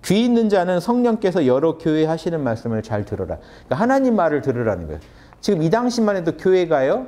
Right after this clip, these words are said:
인간들의 말을 듣고 있는 거예요. 그러니까 예수님이 역정내시면서 "성령의 말 좀 들어라. 귓구녕 뚫린 자들아. 너는 뭐 귀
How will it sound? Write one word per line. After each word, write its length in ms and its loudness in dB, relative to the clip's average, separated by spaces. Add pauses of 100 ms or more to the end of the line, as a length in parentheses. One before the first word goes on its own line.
(120)
인간들의 680 0
말을 420 0
듣고 260 -4
있는 220 -2
거예요. 360 -2
그러니까 480 0 (300)
예수님이 480 0
역정내시면서 800 -2 (300)
"성령의 600 0
말 240 0
좀 180 -4
들어라. 400 0 (840)
귓구녕 420 -2 (300)
뚫린 320 0
자들아. 420 2 (1000)
너는 320 0
뭐 180 -4
귀 320 -8